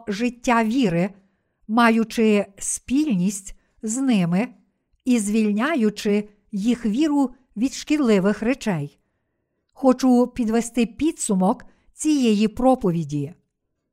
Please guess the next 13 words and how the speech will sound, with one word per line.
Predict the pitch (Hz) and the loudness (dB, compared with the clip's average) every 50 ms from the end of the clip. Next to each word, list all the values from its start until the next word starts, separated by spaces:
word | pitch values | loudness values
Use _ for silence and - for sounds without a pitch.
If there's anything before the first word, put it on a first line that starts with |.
| _ _ _ _ _ _ _ _ _ | _ _ _ _ _ _ _ _ _
Ті, | - - 320 339 320 | -4 0 2 2 2
котрі | - - 240 226 - 254 240 247 | 4 2 0 0 2 0 0 2
не | 226 226 226 262 302 | 2 2 2 2 2
вірять | 254 214 190 175 160 170 170 170 - - - _ | 2 2 2 2 2 0 0 -2 -6 -14 -10 _
у | 226 247 | -2 0
Євангеліє | 220 247 240 254 254 254 247 233 240 240 240 240 240 | 2 2 2 4 2 2 2 0 0 0 2 2 2
води | 233 233 247 240 220 247 233 | 2 2 2 2 2 0 0
та | 240 240 220 | 2 0 0
духа, | 208 208 294 302 262 - 185 180 190 214 - - _ _ _ _ _ _ _ _ - | 2 2 0 -2 -2 -2 -2 -2 -2 -4 -8 -16 _ _ _ _ _ _ _ _ -6
не | 214 220 240 262 | 0 2 2 2
приносять | 262 254 254 269 302 311 294 247 208 190 - 220 214 208 - | 2 0 -2 -2 0 0 0 0 0 0 0 -2 -4 -2 0
нам | 247 240 233 240 | 0 0 0 -2
користі, | 240 - 302 285 269 214 165 156 - - - 165 190 | -2 0 0 2 2 0 -2 -6 -6 -6 -4 -4 -4